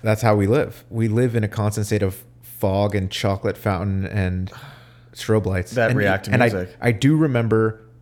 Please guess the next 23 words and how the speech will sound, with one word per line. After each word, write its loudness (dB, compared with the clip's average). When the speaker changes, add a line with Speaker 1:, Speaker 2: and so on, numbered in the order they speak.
Speaker 1:
I -4
don't 2
know, 0
maybe 0
fifteen -2
or 0
twenty -2
people -4
came. 0
Um, 2
and 2
Speaker 2:
We 0
had 6
Speaker 1:
I 4
Speaker 2:
a -2
very 4
small 2
apartment, 0
so -2
it 2
was, 0
like, 0
a 2